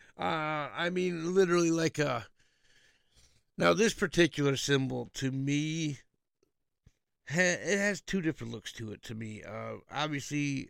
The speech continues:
a crosshair, like if you're looking down a scope. But at the same time, this is gonna be kinda fucked.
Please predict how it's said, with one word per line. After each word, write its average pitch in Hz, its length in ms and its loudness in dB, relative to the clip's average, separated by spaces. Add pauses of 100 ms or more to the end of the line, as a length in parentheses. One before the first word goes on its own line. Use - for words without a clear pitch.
a 117 140 -8
crosshair, 147 920 0
like 120 240 -4
if 107 100 -12
you're 117 120 -8
looking 123 400 -6
down 120 240 -2
a 104 60 -6
scope. - 420 -4 (800)
But 143 180 -4 (140)
at 185 260 -4
the 160 120 -2
same 170 520 2
time, 123 580 0 (1080)
this 131 240 -6
is 160 60 -8
gonna 165 160 -2
be 170 120 -4
kinda 160 300 -2
fucked. 151 400 -4